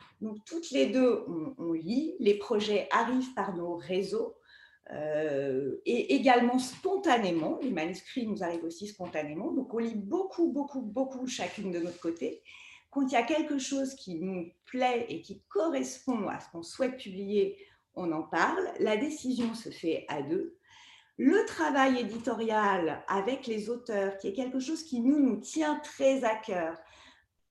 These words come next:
par rapport à des maisons plus grandes qui publient beaucoup,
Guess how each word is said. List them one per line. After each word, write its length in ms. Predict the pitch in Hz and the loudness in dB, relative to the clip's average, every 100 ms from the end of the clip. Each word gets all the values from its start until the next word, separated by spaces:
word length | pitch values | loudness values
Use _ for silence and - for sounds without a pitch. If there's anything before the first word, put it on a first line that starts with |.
| _ | _
par 140 | 247 240 | 6 8
rapport 320 | 240 285 220 | 8 6 6
à 180 | 196 202 | 4 4
des 140 | 208 | 2
maisons 460 | 208 214 214 233 226 | 4 2 2 -2 -2
plus 200 | - 208 | -4 -2
grandes 440 | 240 254 254 214 | 2 4 4 2
qui 160 | 214 208 | -4 -8
publient 400 | 202 190 190 180 | -8 -8 -6 -4
beaucoup, 680 | 233 226 - 302 330 - | -4 -4 0 4 6 4